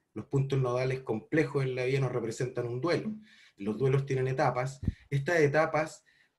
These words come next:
cuando son superadas todas, indistinto del orden en el, en el cual se presenten, podemos hablar de un duelo normal, de una aceptación, llegar a la aceptación. Pero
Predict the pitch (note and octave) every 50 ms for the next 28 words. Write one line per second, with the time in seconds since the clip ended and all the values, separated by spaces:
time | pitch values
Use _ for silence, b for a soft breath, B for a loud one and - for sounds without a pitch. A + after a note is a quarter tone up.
0 | _ _ _ _ - C#3 C3+ C#3 C3+ C3+ C3+ - - - F3+ E3 D3+ C3+ C#3 -
1 | - - C#3+ C3+ C#3 C3+ C3 D3+ E3 F3 D#3 C3 B2 - - _ _ - A3 -
2 | - A#2 G#2 G#2 - - - - _ _ _ _ _ _ - C3 C3+ C3 C3+ -
3 | - F3 F#3 F#3+ - G3+ F#3+ D#3+ E3+ D3+ D3+ F3 F#3 F3+ E3 E3 D#3 D3+ C#3+ C#3
4 | C#3 C#3+ C#3 C3 - - D3+ D3 - E3 D3 C3+ C3 C3+ - E3 C#3 G#2 - -
5 | - - - - - _ _ _ _ _ _ _ _ _ _ C#3+ C#3+ D3+ D#3+ D#3+
6 | D#3+ E3 E3 E3+ E3+ E3+ E3 D3+ D#3+ F3 F3 E3+ E3 D#3+ D3+ F3 F#3 F3+ F3+ F3
7 | E3 D#3+ E3+ F#3+ G3+ F#3+ E3 D3 C#3 D#3 D#3 C#3+ - - - - D3 C#3 - -
8 | G3+ F3 C#3 B2 B2+ C#3+ D3+ F#3+ G3+ G3 F#3+ F#3+ - G3+ - - F3 E3+ - -
9 | C#3 - b b b b b b b b b b b - D3 C#3+ - - - -